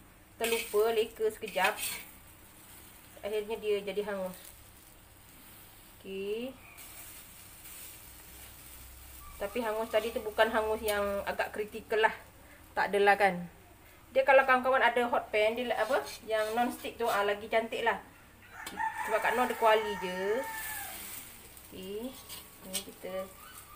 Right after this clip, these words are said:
unjurkan macam ni. Nanti kita masukkan lagi. Okey. Kita lipat lagi. Ah, jadi dia terus masuk lah.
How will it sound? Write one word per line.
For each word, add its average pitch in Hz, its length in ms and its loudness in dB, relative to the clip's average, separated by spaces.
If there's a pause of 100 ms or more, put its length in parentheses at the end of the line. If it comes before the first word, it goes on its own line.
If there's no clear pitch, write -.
(120)
unjurkan 190 480 -4
macam 190 240 -6
ni. 190 80 -8
Nanti 196 240 -8
kita 185 480 -4 (560)
masukkan 202 320 -6
lagi. 180 560 -8 (3250)
Okey. 196 480 -8 (1500)
Kita 190 360 2
lipat - 240 -2
lagi. 170 180 -12 (1300)
Ah, 175 400 -2
jadi 180 240 0
dia 202 280 6 (1080)
terus - 160 2
masuk 214 320 -2
lah. 233 160 2